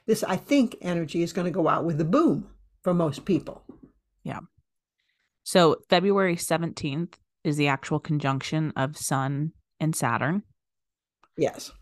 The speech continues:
Speaker 2: Of course, as you're listening now, you could be saying, "I'm feeling it," 'cause it is <laughs> rather close as we're talking already,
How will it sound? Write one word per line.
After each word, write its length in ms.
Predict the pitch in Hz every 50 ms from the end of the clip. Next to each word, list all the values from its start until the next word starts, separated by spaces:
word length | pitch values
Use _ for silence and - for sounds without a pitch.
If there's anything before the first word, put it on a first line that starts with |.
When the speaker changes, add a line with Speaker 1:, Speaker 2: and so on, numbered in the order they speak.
| _ _ _ _ _ _ -
Speaker 2:
Of 140 | - - -
course, 480 | - 165 143 143 151 180 - - - - _ _ _ - - - - -
as 220 | 156 143 151 156
you're 100 | 165 156
listening 320 | 147 147 - - 151 147
now, 220 | 143 135 131 143 156
you 140 | 160 151 147
could 140 | - -
be 200 | 160 139 147 - _ -
saying, 340 | - - - 131 127 131
"I'm 180 | 120 - 156 143
feeling 400 | 135 - - 165 143 131 127 139
it," 160 | 143 143 - -
'cause 180 | - 180 151 151
it 80 | -
is 160 | - - 160 165
<laughs> 200 | 156 156 147 139
rather 80 | 180 160
close 560 | - - - - 147 - 156 175 190 - -
as 180 | 131 123 - -
we're 100 | - 143
talking 440 | - - 127 143 - - 165 156
already, 520 | 143 147 139 131 127 127 147 - 254 247